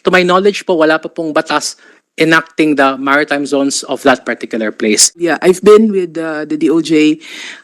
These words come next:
Speaker 2: for quite some time, and I was the, uh, handling, um, focal lawyer for maritime issues since two thousand nine. With respect to the issue of, um, Sabah, this is clearly a, uh, territorial issue, uh, Mister Chair.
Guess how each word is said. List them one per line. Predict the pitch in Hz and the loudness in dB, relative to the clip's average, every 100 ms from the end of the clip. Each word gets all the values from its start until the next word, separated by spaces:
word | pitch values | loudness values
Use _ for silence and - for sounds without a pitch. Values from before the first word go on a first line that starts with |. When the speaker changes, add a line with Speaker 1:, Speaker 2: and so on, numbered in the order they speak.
| - | -8
Speaker 2:
for | - 160 | -2 0
quite | 175 190 190 | 2 2 0
some | 170 156 | -6 -6
time, | 170 165 170 175 | -4 -4 -4 -8
and | 151 156 156 156 | -6 -4 -4 -2
I | 143 151 | 0 0
was | 156 - | 0 0
the, | 160 156 | 2 4
uh, | 156 147 147 | 4 0 -2
handling, | 160 165 165 160 156 | -4 -4 -2 -2 -2
um, | 156 147 147 147 _ | -2 -2 -4 -8 _
focal | - 180 180 175 | 4 4 4 4
lawyer | 170 160 160 160 151 | 4 2 0 0 -2
for | 151 170 156 151 | -6 -10 -6 -4
maritime | 160 156 160 160 156 | -2 -2 -2 -4 -2
issues | 151 - 170 151 | -2 0 -2 -2
since | 165 - | -2 -4
two | 165 | 0
thousand | 151 151 156 156 | 0 0 0 -2
nine. | 151 151 147 | -2 -2 -2
With | - - 180 | -8 -18 -8
respect | 247 233 | -6 -2
to | 240 | -2
the | 180 | 0
issue | 208 - - 202 196 | 0 -2 -2 -2 0
of, | 170 165 165 | -2 -2 -4
um, | 165 165 156 156 151 _ _ - _ _ _ - | -2 -2 -4 -6 -12 _ _ -20 _ _ _ -2
Sabah, | - 226 196 165 165 180 | 0 2 2 0 -4 -8
this | 180 - | -12 -8
is | 208 | -8
clearly | - 214 220 202 190 | -4 2 2 2 -2
a, | 170 175 | -2 -2
uh, | 165 156 151 | -2 -4 -4
territorial | 196 190 190 180 170 160 | 0 0 0 -2 -2 -4
issue, | 151 - 151 156 _ - - - - | -6 -4 -4 -6 _ -16 -14 -12 0
uh, | 156 151 151 135 | 4 4 2 -2
Mister | 127 170 - 170 | -4 -2 0 0
Chair. | 160 147 139 190 | -2 -4 -4 -6